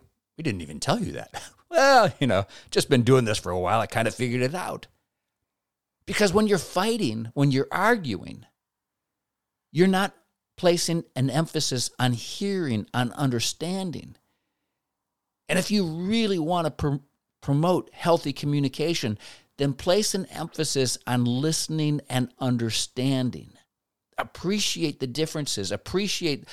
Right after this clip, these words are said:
the perspective that your spouse brings. Not just what they're saying, but why they're saying that.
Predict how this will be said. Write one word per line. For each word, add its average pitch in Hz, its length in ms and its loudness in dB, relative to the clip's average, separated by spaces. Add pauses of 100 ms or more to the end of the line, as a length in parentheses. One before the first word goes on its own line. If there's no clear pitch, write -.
(160)
the 123 80 -2
perspective 139 840 -6
that 110 160 0
your 101 100 -4
spouse - 480 0
brings. - 680 -8 (1800)
Not 170 180 -2
just 180 200 2
what 147 160 4
they're 127 80 -2
saying, 127 380 2 (260)
but - 180 0
why 185 500 4
they're 131 180 -2
saying 82 380 -6
that. - 180 -16